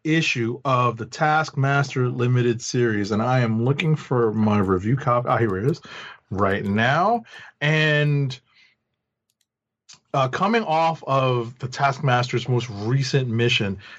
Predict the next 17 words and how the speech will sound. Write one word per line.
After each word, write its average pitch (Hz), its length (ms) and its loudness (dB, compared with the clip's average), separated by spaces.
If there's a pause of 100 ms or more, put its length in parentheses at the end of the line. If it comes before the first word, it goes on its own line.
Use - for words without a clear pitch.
he 143 360 0
is 117 440 2
being 117 340 0
debriefed 127 640 0
by 107 160 0
one 147 500 2
Nicholas 127 380 0
Fury, 147 400 2
and 113 100 0
we 113 80 0
get 120 240 0
a 113 40 2
little 120 260 2
bit 120 140 0
of 110 80 -2
a 101 80 -2
flashback 127 640 -2